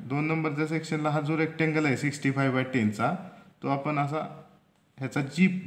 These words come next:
जी टू point काढूया, जी टू point. हा झाला वाय टू, वाय टू आणि हा झाला एक्स टू, एक्स टू. ओके, एक्स टू, एक्स टू. आता बघा, ह्याच्यामध्ये पण आपल्याला काय काढावं लागेल?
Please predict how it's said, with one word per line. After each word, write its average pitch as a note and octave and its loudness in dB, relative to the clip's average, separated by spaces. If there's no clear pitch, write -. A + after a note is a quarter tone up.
जी D#3+ 6
टू F#3 4
point A#2 2
काढूया, G2 2
जी A2+ -4
टू A2 -6
point. F#2+ -8
हा C3 -2
झाला C#3 0
वाय B2+ 4
टू, C3 0
वाय B2 4
टू B2+ -4
आणि A#2 -8
हा A#2 -4
झाला B2 -2
एक्स C3 -6
टू, A#2+ -2
एक्स G2+ -2
टू. - -20
ओके, D#3+ -8
एक्स A2+ -10
टू, F#3 -6
एक्स - -8
टू. - -16
आता F3+ 2
बघा, E3+ 2
ह्याच्यामध्ये F#3+ 2
पण F#3 2
आपल्याला E3+ 2
काय D#3 4
काढावं D3 2
लागेल? C#3+ -2